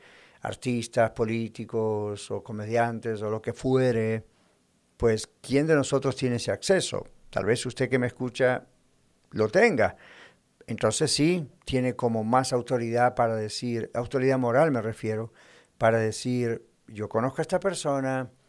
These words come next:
puedo hacer una evaluación acerca de esa persona. Lo que veo que hace o las decisiones que toman, tal vez no estoy de acuerdo, pero a veces no entiendo por qué toma esas decisiones."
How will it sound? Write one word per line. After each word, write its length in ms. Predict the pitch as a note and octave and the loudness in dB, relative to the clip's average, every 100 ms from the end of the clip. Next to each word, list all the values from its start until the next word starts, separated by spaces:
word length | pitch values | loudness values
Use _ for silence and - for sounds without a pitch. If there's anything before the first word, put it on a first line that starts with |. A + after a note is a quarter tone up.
| _ _ _ _ _ _ | _ _ _ _ _ _
puedo 240 | - C#3 C3+ | 6 8 8
hacer 220 | B2 B2+ | 4 -2
una 120 | B2 | -2
evaluación 500 | A#2+ A2+ A2 - A#2 | 0 0 -2 -4 -4
acerca 360 | A2+ A#2+ A2 A2+ | -4 -4 -2 -4
de 40 | |
esa 160 | G#2 G#2 | -2 -6
persona. 560 | G2+ - C3+ A#2 G#2 _ _ _ _ _ - | -6 0 2 2 -2 _ _ _ _ _ -6
Lo 300 | C3 C#3 C3+ | 6 6 6
que 120 | B2+ | 2
veo 300 | B2+ D3 C3+ | 6 6 6
que 180 | B2+ A#2+ | 4 8
hace 380 | G3+ F#3+ - C#3+ | 10 10 6 4
o 60 | |
las 140 | B2 A2 | 4 2
decisiones 420 | A2+ - A#2+ A#2 | -4 -4 -4 -4
que 140 | A2+ | -8
toman, 600 | - F#3+ F#3+ C3+ C3 C3 - - _ _ | 0 6 6 6 0 -2 -8 -20 _ _
tal 200 | - F#3+ | 6 6
vez 180 | D#3+ C3+ | 8 2
no 40 | |
estoy 240 | B2+ - A2+ | 0 0 2
de 100 | G#2 | 2
acuerdo, 840 | G2+ G3+ G3+ E3 D3 D3 C#3+ C3+ - - | 4 8 10 8 6 4 4 0 -10 -14
pero 180 | - B2+ | 0 4
a 60 | A#2+ | 4
veces 280 | C3 C#3 B2 | 4 0 0
no 60 | |
entiendo 480 | D3 C#3 D3+ E3 D#3+ | 0 0 0 2 2
por 220 | C#3 C3+ | 2 0
qué 180 | - F#3+ | 2 2
toma 340 | F#3+ D3+ C#3+ | 6 4 4
esas 220 | B2 B2 G#2 | 0 0 -2
decisiones." 840 | G#2+ - - - - - - - | -8 -10 -8 -6 -8 -8 -16 -20